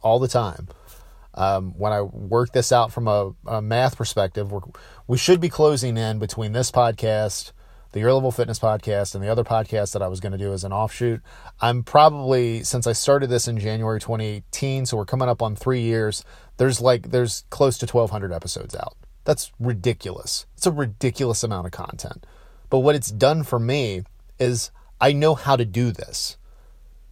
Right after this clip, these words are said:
And I don't, like, I can take breaks. I, I enjoy doing this, so there's no, y-, like,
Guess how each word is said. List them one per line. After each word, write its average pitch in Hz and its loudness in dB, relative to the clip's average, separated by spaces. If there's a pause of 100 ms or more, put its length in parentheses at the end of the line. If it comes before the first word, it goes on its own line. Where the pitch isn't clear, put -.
(200)
And 127 4
I 127 0
don't, 143 2 (340)
like, 123 2 (480)
I 139 6
can 139 -2
take 143 -2
breaks. - -2 (1400)
I, 131 6 (180)
I 131 6
enjoy 135 4
doing 104 -2
this, 92 -4
so 127 2
there's 120 2
no, 123 2
y-, 117 -6
like, 120 0